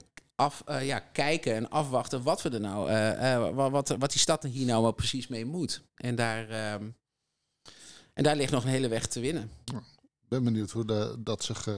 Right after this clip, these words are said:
Speaker 2: gaat, eh, voortzetten.
Speaker 1: Ontwikkelen.
Speaker 2: Jordi, even nog even over jouw toekomst. Eh, ja, komende zaterdag spelen jullie tegen G V V V. Eh, weer een belangrijke wedstrijd in de tweede divisie. Eh, gaat weer niet makkelijk worden, denk ik, hè?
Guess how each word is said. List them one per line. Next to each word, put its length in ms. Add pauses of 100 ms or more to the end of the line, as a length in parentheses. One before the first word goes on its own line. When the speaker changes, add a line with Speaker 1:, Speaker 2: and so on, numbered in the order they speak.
(380)
Speaker 2:
gaat, 380
eh, 100
voortzetten. 560
Speaker 1:
Ontwikkelen. 480
Speaker 2:
Jordi, 460
even 280
nog 160
even 260
over 180
jouw 120
toekomst. 500
Eh, 500 (120)
ja, 260 (320)
komende 320
zaterdag 440 (100)
spelen 300
jullie 200
tegen 260
G 80
V 340
V 180
V. 60
Eh, 440
weer 160
een 80
belangrijke 380
wedstrijd 280
in 80
de 60
tweede 260
divisie. 600
Eh, 60 (960)
gaat 140
weer 100
niet 100
makkelijk 280
worden, 200
denk 160
ik, 60
hè? 160